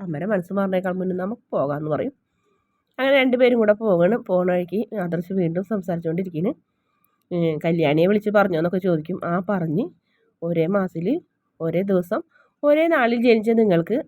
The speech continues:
ആദ്യം കുറച്ച് കഷ്ടപ്പാടാണെങ്കിലും പിന്നീട് നിങ്ങളുടെ ജീവിതം ഉയർച്ചയിലേക്ക് എത്തും. അത് കല്യാണിയിലൂടെ തന്നെ നമ്മൾ മനസ്സിലാക്കിയതല്ലേ?" എന്നൊക്കെ ചോദിക്കും. എന്നിട്ട് പിന്നെ ഓഫീസിലേക്ക് എത്തുന്ന ഒരു ഭാഗമാണ് കാണിക്കുന്നത്. ഓഫീസിലെത്തിയിട്ട്, ഏ, എല്ലാവരും,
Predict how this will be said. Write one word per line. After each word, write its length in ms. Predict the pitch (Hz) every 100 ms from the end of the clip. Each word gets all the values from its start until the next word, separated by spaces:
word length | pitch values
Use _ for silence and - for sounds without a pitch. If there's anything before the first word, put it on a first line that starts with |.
| 180
ആദ്യം 380 | 160 160 214 214
കുറച്ച് 200 | 196 214
കഷ്ടപ്പാടാണെങ്കിലും 720 | 208 - 170 165 180 190 175 330 _ _ _ -
പിന്നീട് 300 | 302 311 311
നിങ്ങളുടെ 260 | 311 262 233 254
ജീവിതം 320 | 226 185 220 - - - -
ഉയർച്ചയിലേക്ക് 720 | 202 185 175 202 180 175 190 202
എത്തും. 240 | - 226 - _ _ _ -
അത് 100 | 165 190
കല്യാണിയിലൂടെ 600 | 214 196 185 175 165 185
തന്നെ 120 | 208 202
നമ്മൾ 200 | 196 190 202
മനസ്സിലാക്കിയതല്ലേ?" 720 | 190 175 180 180 165 165 170 170 - _ _ _ _ 262
എന്നൊക്കെ 320 | 269 269 269 269
ചോദിക്കും. 380 | 190 - 262 - _ _ _ _ _ _ _ _ -
എന്നിട്ട് 220 | 233 220
പിന്നെ 200 | 247 254 226
ഓഫീസിലേക്ക് 440 | 196 190 175 180 190
എത്തുന്ന 220 | 175 185 185
ഒരു 60 | 185
ഭാഗമാണ് 280 | 175 175 185 180
കാണിക്കുന്നത്. 420 | 160 156 175 339 - _ _ _ _ -
ഓഫീസിലെത്തിയിട്ട്, 840 | 277 294 320 311 302 240 214 190 269 - 220
ഏ, 20 | 202 185 175 - - - - _ _ _ _ 208
എല്ലാവരും, 420 | 190 180 180